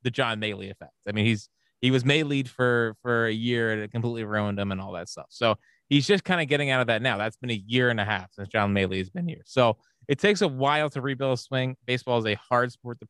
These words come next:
play. I would like for him to go down to the, the alternate site and kind of try to figure it out there rather than try to figure it out on the fly,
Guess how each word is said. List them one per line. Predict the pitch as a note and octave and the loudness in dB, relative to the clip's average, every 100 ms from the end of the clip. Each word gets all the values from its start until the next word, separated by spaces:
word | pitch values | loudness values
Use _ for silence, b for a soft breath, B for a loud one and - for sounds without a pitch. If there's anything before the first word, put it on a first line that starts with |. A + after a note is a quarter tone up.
| - | -2
play. | A2 G#2 G2+ _ _ _ - | 4 4 2 _ _ _ -4
I | B2 | 0
would | B2+ A2+ | 2 0
like | A#2+ C#3+ - | 0 0 0
for | |
him | C#3+ C3+ | 0 0
to | B2 | -2
go | A#2 | 0
down | B2 A#2 | 0 0
to | A#2 | -4
the, | A2 G#2+ - | -8 -8 -6
the | A2+ | 0
alternate | G#2+ A2+ A2+ G#2+ | 2 2 -2 -4
site | - A2+ G#2 | -2 0 0
and | G2+ - | -4 -4
kind | A2+ | -2
of | G#2 _ _ _ | -2 _ _ _
try | - C3+ | -4 0
to | C3+ | 2
figure | A#2+ C3+ B2+ A#2+ | 0 0 2 2
it | |
out | A2 G#2+ - | 2 0 0
there | B2+ C3 B2 A2+ - _ _ - | 2 4 4 0 -4 _ _ -2
rather | D3 E3+ D#3 C#3 | 0 0 -2 -2
than | A#2 A2+ A2 G#2+ G#2+ G#2 _ _ _ _ _ | 0 0 0 -2 -6 -12 _ _ _ _ _
try | - C3 | -2 -2
to | A#2+ | -2
figure | C3 A#2+ | -2 2
it | |
out | A#2 A2 F#2+ _ | 2 2 -2 _
on | A#2+ | -4
the | A2+ | -4
fly, | - A2 G#2 G2+ G2+ | -4 -2 0 2 0